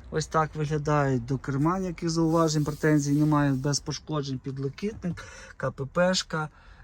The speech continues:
е, переднє сидіння пасажира, торпеда. Ну, типу, реально дуже гарний стан цього автомобіля. Так, задня ліва карта,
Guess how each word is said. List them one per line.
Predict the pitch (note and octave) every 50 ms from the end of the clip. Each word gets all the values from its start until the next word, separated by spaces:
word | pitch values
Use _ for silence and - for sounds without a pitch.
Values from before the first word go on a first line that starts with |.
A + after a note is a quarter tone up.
| - -
е, | A#2+ A#2+ A#2 A#2 A2+ -
переднє | - B2+ B2 C3+ C3 A#2+ B2 B2+ B2+
сидіння | - - C3+ C3 C3 C3+ C3+ C3 B2 B2 B2 B2 B2 A#2+ A#2+ A#2+ A#2 A#2 A#2 A#2 A2 -
пасажира, | - B2 - - C#3 B2 A#2 C3+ E3+ F#3+ F#3+ F3 E3 D#3 D3+ - - - - - - - -
торпеда. | - C3+ A#2+ A#2 - - E3 E3+ F3 F3 E3 D#3+ D3+ C#3+ C3 - -
Ну, | D#3+ C#3+
типу, | B2 - B2 - B2 B2
реально | D3 E3 E3 D3 B2+ B2
дуже | A#2+ D3+ E3 D#3 D3+ C#3
гарний | C3+ C3 A#2+ B2 B2+ B2 - - - - - -
стан | - - - - D3 D3+ D#3 D3 - - -
цього | - - - - - D3 - C3 C#3+
автомобіля. | - - C#3+ C3+ C#3 C#3 C3 A#2 A#2 C3+ C#3 C3+ B2+ B2+ B2+ B2 B2 - - - - - - - - -
Так, | - B2+ A#2+ - B2+
задня | A#2 B2+ B2+ A#2+ A2+ B2 B2 B2
ліва | C3 E3 F#3 F#3 F#3
карта, | E3+ - F3 F3 E3 D#3+ - - E3+ D#3+ D#3